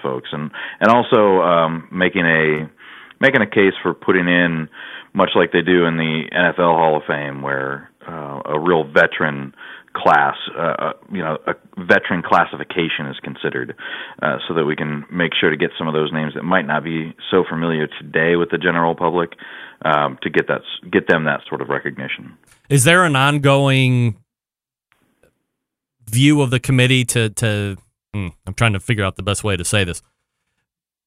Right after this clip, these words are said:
Speaker 2: However the committee is made up currently, are those the right people on there to be able to make the right decisions on either how a list is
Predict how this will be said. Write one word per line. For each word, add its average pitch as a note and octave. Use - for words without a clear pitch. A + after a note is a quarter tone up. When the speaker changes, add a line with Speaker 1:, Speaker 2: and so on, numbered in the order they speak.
Speaker 2:
However F#3+
the E3+
committee E3
is B2
made C3+
up B2
currently, A2+
are C3+
those D3
the C#3
right B2+
people B2+
on B2
there A#2
to G#2+
be A2
able A#2
to G#2
make G#2+
the G#2+
right A2
decisions G#2+
on G#2
either G#2
how C#3+
a C3+
list B2
is G#2